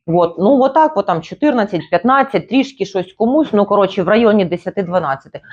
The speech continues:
От з такої кількості завжди, кожен раз, хоча б одне, воно має цю заразу. Причому, е, минулий раз, е, вона з'явилась на сьомий день у малого,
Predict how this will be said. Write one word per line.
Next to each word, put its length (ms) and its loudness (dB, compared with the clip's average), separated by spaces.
От 180 2
з 40 -20
такої 420 2
кількості 680 -2
завжди, 680 -2
кожен 420 2
раз, 260 0
хоча 380 -4
б 100 -2
одне, 540 0
воно 220 -2
має 340 2
цю 240 -6
заразу. 540 0
Причому, 560 0
е, 240 4
минулий 520 2
раз, 280 2
е, 100 -8
вона 360 0
з'явилась 680 0
на 120 0
сьомий 460 -2
день 380 0
у 120 -4
малого, 600 0